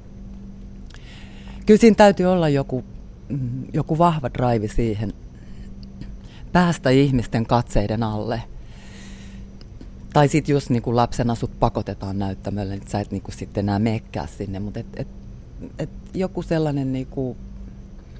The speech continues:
vahvistus itselleen ja vahvistus sille hyväksynnälle. Ja sit se hyväksyntä tulee siitä, että sä saat aplodit.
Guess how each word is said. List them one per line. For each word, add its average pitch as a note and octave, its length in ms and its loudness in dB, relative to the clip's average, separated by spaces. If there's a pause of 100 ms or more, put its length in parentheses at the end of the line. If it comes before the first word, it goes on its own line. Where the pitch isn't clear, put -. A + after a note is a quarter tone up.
(280)
vahvistus D3+ 1120 0
itselleen A3 800 6 (540)
ja E3 120 0
vahvistus F3+ 760 2 (300)
sille D#3+ 300 2 (340)
hyväksynnälle. F#3+ 920 4 (1040)
Ja F3+ 120 4
sit G#3 180 2
se G#3 120 4
hyväksyntä G3+ 560 2
tulee B3+ 380 2
siitä, D#3 320 -2
että D3 120 -6
sä E3+ 80 -2
saat D3+ 280 -2
aplodit. - 720 -6